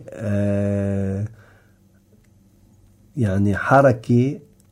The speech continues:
مميزة وتعارف الناس على بعضها، وإنه بنفس الوقت نقدر،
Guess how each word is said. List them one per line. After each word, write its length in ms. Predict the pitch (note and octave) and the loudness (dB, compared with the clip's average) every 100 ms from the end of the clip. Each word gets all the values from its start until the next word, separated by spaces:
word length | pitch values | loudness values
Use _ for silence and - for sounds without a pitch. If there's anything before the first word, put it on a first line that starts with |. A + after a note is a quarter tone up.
| G#2 | -4
مميزة 920 | G#2 B2 C3 C3 G#2+ F#2+ F#2 G2+ G#2 | 0 2 4 4 2 0 -2 0 0
وتعارف 760 | G2+ G2+ G2 A2 B2+ A#2+ - | -4 -4 0 2 4 2 -2
الناس 440 | G2+ G2+ A#2+ A#2 - | -2 2 2 0 -2
على 220 | F#2 F#2+ | -2 0
بعضها، 600 | F#2 G2+ F2+ F2+ F#2+ A#2+ A#2 - - _ - | 0 2 2 0 -2 -4 -6 -18 -20 _ -4
وإنه 420 | G#2 C3+ A#2+ G#2+ | -2 2 2 2
بنفس 520 | G#2 A2 B2 C3+ - | 0 2 2 0 0
الوقت 580 | A2+ A2 A#2+ - B2 A#2+ | 0 2 0 0 -6 -2
نقدر، 640 | A#2+ A#2 G2 G#2+ A#2+ D3 | -4 -2 -4 0 0 -2